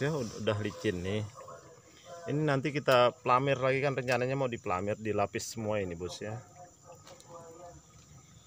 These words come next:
Habis diplamer baru kita cat. Kita cat untuk anti kapang dulu bagian bawah.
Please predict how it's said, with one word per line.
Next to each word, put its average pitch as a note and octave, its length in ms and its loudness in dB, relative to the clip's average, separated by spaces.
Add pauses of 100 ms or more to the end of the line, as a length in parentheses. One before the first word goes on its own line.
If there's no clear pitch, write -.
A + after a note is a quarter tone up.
Habis A2 240 -4
diplamer A#2 560 4
baru A#2 160 6
kita B2 240 0
cat. - 240 -2 (960)
Kita - 160 -2
cat C3 240 0
untuk B2+ 240 -2
anti A#2+ 160 0
kapang A2+ 400 2
dulu G#2+ 240 4
bagian G#2 240 2
bawah. G2 240 0